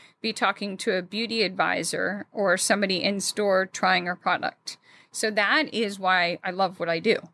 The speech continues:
which is it's the complexity at one point, but it's thinking, distilling it and simplifying it, thinking about being in touch with that consumer. What would help that consumer the most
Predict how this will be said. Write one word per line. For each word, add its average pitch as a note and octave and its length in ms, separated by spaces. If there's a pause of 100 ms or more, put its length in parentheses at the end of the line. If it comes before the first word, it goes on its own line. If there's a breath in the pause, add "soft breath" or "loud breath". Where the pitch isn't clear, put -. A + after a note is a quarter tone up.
(400)
which G3+ 220
is F#3+ 340
it's - 240
the G3+ 120
complexity C4 880
at C#4 120
one G#3+ 180
point, C#4+ 400
but G#3 120
it's F#3+ 200
thinking, A3 460
distilling A#3 600
it E3+ 200
and G3 140
simplifying F3 720
it, E3+ 160
thinking A#3 400
about E3+ 460 (360 loud breath)
being G#3 240
in A#3+ 100
touch - 280
with G3+ 100
that F3+ 180
consumer. F3+ 600
What B3+ 220
would - 140
help G3+ 200
that G3+ 160
consumer F#3+ 420
the E3+ 100
most - 520